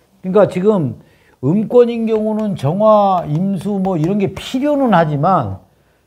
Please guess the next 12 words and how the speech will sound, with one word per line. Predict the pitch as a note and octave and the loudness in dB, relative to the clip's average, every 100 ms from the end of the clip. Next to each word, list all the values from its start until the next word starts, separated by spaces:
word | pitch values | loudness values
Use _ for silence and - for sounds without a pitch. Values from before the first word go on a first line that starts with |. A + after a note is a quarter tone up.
| _ | _
예? | D#3 C4+ G#3+ - _ _ _ _ _ _ _ _ _ - | 2 2 0 -14 _ _ _ _ _ _ _ _ _ -4
이게, | G3 C4 A#3 - - | 2 4 4 0 -6
어, | D#3+ D#3+ D#3 D3 C3 - _ _ _ _ | 4 6 6 4 0 -10 _ _ _ _
유월인 | A#2 B2 A3+ D4+ D#4+ D#4 C#4+ | -4 0 4 6 6 6 4
경우는 | C4 B3 B3 A#3+ | 4 4 2 2
오히려 | G3 G3+ D#3+ | 0 0 -4
병화가 | - D3+ A3+ C#4 C4 A#3+ A3 F#3+ F#3 D#3+ | -2 0 4 6 6 4 2 0 -2 0
더 | - D3 | -2 -2
좋을 | - E3 | -4 -6
수가 | F3 D#3 B2+ | -6 -8 -8
있다는 | G#2 A2+ G#2 | -8 -12 -12
얘기야. | G2+ G2+ E2+ | -12 -12 -16